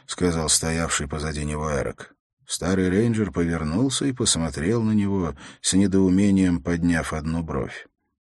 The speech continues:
«Они не торопятся, ведь им нужно время на то, чтобы их повозки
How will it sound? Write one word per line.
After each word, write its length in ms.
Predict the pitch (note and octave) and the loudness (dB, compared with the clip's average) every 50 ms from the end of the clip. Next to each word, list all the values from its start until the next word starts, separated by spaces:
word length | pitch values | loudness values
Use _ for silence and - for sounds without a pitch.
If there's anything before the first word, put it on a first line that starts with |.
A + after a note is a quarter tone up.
| _ _ | _ _
«Они 260 | - E2+ F#2+ B2 C3 | 2 4 6 6 8
не 120 | C#3 C#3+ | 6 6
торопятся, 600 | C#3 - D#3+ E3 D3+ - - - - - - - - _ _ _ _ _ _ _ _ | 6 4 2 2 2 0 -2 -6 -4 -4 -4 -6 -8 _ _ _ _ _ _ _ _
ведь 260 | E2 F2+ F2+ E2+ F#2+ | 4 4 4 6 6
им 160 | G#2+ A#2 G#2+ | 6 8 8
нужно 320 | A2 A#2+ A2 F#2+ G2 F#2 | 8 6 6 6 6 4
время 320 | F2 D#2+ E2 G#2 C3 B2+ G2 | 4 4 4 6 6 6 6
на 140 | D#2+ C#2+ B1+ | 4 2 0
то, 120 | D#2+ F2 | -2 -2
чтобы 300 | E2+ - F2 D#2+ E2+ F2+ | -2 -2 -2 2 2 2
их 160 | F2+ - - | 2 0 -2
повозки 760 | - D#2 D2 C#2+ C2+ C#2+ F#2 A#2 A2+ - - - C2 A#1 - | -4 -4 -4 -2 -2 0 0 0 0 0 -2 -4 -8 -8 -10